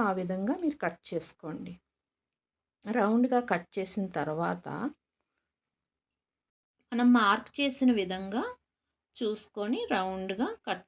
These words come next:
చేసుకోండి. రౌండ్గా వచ్చే లేవో చూసుకోండి. తర్వాత ఎక్స్ట్రాస్ అన్నీ ఉంటాయి కదండి, అవి చూసుకొని వీడియోలో చూపించిన విధంగా కట్ చేసుకోండి. మధ్యలో కూడా ఇలా ఓపెన్ చేసుకోండి.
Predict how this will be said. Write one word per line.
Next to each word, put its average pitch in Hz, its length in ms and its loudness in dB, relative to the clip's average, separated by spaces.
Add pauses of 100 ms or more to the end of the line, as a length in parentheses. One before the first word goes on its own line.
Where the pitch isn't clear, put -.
చేసుకోండి. 175 640 -6 (880)
రౌండ్గా 202 400 0
వచ్చే 185 340 -2
లేవో 185 180 -2 (100)
చూసుకోండి. 175 600 -6 (220)
తర్వాత 190 540 -4 (1400)
ఎక్స్ట్రాస్ 226 480 -4
అన్నీ 208 240 0
ఉంటాయి 196 320 -4
కదండి, 196 360 -2 (180)
అవి 220 120 -2 (100)
చూసుకొని 294 540 0
వీడియోలో 240 380 6
చూపించిన 226 560 2
విధంగా 269 320 2 (100)
కట్ 185 160 -2 (120)
చేసుకోండి. 170 600 -8 (1200)
మధ్యలో 226 340 4
కూడా 214 180 4
ఇలా 196 100 4 (120)
ఓపెన్ 185 360 0
చేసుకోండి. 175 600 -4